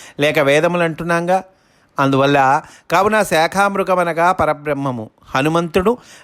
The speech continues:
బ్రహ్మవేత్తయై బ్రహ్మమగుచున్నట్లు సీత గమనించినది. తనకు కలలో కోతి కనపడెనే అని సీతమ్మ చింతించినట్లు కొందరి వ్యాఖ్య.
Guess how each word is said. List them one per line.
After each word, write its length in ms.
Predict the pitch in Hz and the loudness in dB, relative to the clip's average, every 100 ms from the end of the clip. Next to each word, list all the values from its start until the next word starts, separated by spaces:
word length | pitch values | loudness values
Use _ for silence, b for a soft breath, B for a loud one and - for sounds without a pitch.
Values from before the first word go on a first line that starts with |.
| 135 | -6
బ్రహ్మవేత్తయై 920 | 135 151 165 170 175 170 175 180 233 b b b b | -2 0 0 2 0 0 0 0 -2 b b b b
బ్రహ్మమగుచున్నట్లు 1400 | 131 127 151 185 226 220 214 208 208 208 196 185 151 156 - | -8 -2 0 2 0 2 0 -2 -2 -2 -2 -2 -4 -4 -6
సీత 300 | 160 175 175 | -8 -4 -2
గమనించినది. 800 | 185 147 143 143 131 120 117 110 - _ _ _ _ B B B _ | 0 0 0 -4 -6 -8 -8 -10 -16 _ _ _ _ B B B _
తనకు 380 | 156 170 202 190 | 0 0 0 -2
కలలో 560 | - 151 156 202 220 220 | 0 2 2 4 4 2
కోతి 420 | - 160 180 208 | 2 0 0 -2
కనపడెనే 1040 | 202 196 190 202 196 196 196 196 196 202 - 165 | -2 -2 0 0 0 0 0 -2 -2 -4 -8 -4
అని 480 | 175 202 165 180 - | -2 0 -2 -4 -10
సీతమ్మ 440 | - 185 190 202 196 | -6 -4 0 0 0
చింతించినట్లు 920 | - 175 180 214 180 180 156 - 202 | -2 -6 -6 -6 -6 -4 -2 -2 -2
కొందరి 380 | 175 147 143 139 | 0 0 0 0
వ్యాఖ్య. 560 | 131 131 131 - 120 | 2 0 0 -4 -4